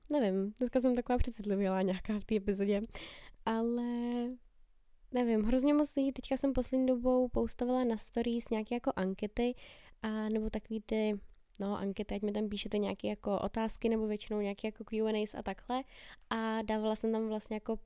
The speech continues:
prostor k tomu, abyste mi napsali, jak se jako teď máte, jak se cítíte a takhle. A, a co škola hlavně. A hrozně moc z vás mi tam napsalo, že prostě se máte jako strašně, že jako kvůli škole, že prostě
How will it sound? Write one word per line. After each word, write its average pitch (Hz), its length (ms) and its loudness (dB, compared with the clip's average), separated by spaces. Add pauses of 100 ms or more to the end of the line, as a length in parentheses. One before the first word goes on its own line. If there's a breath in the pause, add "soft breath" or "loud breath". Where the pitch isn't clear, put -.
(180)
prostor 214 720 2
k - 120 -12
tomu, 208 380 2
abyste 202 380 -2
mi 220 120 2
napsali, 208 540 -2
jak 196 160 -4
se - 120 -6
jako 208 220 -6
teď - 240 -10
máte, 202 600 -2
jak 190 180 -6
se - 160 -8
cítíte 202 760 -8
a 202 100 -10
takhle. 254 440 -4 (680 loud breath)
A, 220 320 -2 (600 soft breath)
a 208 80 -6
co 254 120 2
škola 247 320 0
hlavně. 196 500 0 (120)
A 226 40 -2
hrozně 247 380 4
moc 294 220 2
z 233 80 2
vás 226 240 0
mi 247 80 0
tam 247 200 0
napsalo, 233 540 2 (100)
že 233 140 -4
prostě 220 300 -2
se - 120 -4
máte 220 240 -2
jako 220 220 -4
strašně, - 760 -4
že 196 140 -4
jako 202 180 -2
kvůli 220 220 2
škole, - 380 -2
že 190 100 -4
prostě 202 480 -2